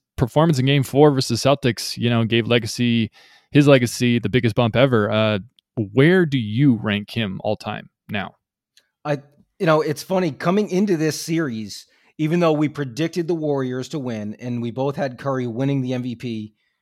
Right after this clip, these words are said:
Speaker 2: I, I didn't think that I would bump him as much as I did.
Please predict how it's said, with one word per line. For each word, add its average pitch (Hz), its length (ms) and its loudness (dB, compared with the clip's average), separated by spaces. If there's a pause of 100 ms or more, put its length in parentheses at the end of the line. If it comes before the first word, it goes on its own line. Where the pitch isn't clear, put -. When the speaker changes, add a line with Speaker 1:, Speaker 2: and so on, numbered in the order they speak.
(400)
Speaker 2:
I, 151 160 -2
I 160 120 -2
didn't 196 420 -4 (100)
think 185 360 -4
that 156 240 -4 (380)
I 151 180 4
would 147 440 -2 (140)
bump 156 420 0
him 143 380 0
as 139 120 -8
much 139 300 0
as 131 140 -4
I 131 100 -2
did. 127 460 -6